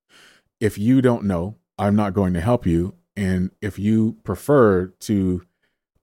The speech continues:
only listen to visibly white knowledge, then you go and find it. I'm not going to provide that to you. And it's not my responsibility to make you look as smart as or smarter than me either.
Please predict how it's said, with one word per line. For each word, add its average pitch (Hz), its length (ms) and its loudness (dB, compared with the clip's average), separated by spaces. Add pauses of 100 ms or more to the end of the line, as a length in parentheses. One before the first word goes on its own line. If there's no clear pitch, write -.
only 113 240 2
listen 107 320 0
to 98 180 -2
visibly 98 400 2
white 92 240 0
knowledge, 95 400 -4
then 85 260 -4
you 90 140 -2
go 87 180 0
and 85 100 -2
find 82 300 -8
it. - 120 -20 (1800)
I'm 98 120 2
not 90 180 2
going 87 180 -4
to 82 40 -8
provide 82 360 -10
that - 140 -12
to - 120 -18
you. - 160 -20 (400)
And 98 100 2
it's 95 160 0
not 117 120 2
my 110 100 4
responsibility 104 720 4
to 98 80 -2
make 90 220 0
you 98 60 2
look 92 180 2
as 90 80 -2
smart 90 300 2
as 85 160 -2
or 87 80 -4
smarter 104 320 0
than 80 120 -2
me 76 120 -4
either. 82 360 -4